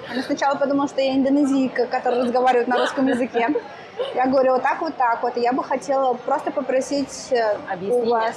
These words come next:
Speaker 1: объяснение, почему вы оставили такой отзыв если у вас, во-первых, э,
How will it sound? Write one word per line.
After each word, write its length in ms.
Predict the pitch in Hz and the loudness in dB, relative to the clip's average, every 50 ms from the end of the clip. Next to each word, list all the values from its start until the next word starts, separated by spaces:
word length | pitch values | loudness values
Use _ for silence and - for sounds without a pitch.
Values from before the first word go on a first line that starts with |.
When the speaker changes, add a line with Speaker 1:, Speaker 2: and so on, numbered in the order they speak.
| - - 247 | -6 -4 -2
Speaker 1:
объяснение, 640 | 247 254 285 277 - 294 285 269 262 262 240 220 - - | 0 0 0 0 -2 -2 -2 0 0 0 0 -2 -4 -6
почему 400 | - - 262 269 302 320 320 277 | -6 -4 -2 0 0 0 0 0
вы 180 | 247 277 269 | 0 2 2
оставили 500 | 247 233 254 - - 262 254 247 254 247 | 2 2 0 0 0 0 0 2 2 0
такой 280 | 226 247 240 - 247 240 - - | 0 -2 -2 0 0 0 2 2
отзыв 440 | 247 285 349 381 359 285 247 220 214 - - - - - - - - - - - - - - - - - - | 2 2 2 2 2 2 0 0 0 -4 -14 -16 -16 -16 -16 -16 -16 -18 -18 -20 -20 -20 -20 -20 -18 -8 -2
если 300 | 220 254 277 - 277 269 | 0 0 0 2 2 2
у 80 | 262 254 | 2 4
вас, 200 | 247 240 247 240 - - - - - - | 4 2 2 0 -4 -10 -16 -10 -4 -2
во-первых, 560 | 240 247 247 247 294 269 262 254 254 254 254 - - - 262 | 0 0 2 2 2 2 4 4 2 0 -2 -4 -8 -4 -2
э, 140 | 240 233 | 0 0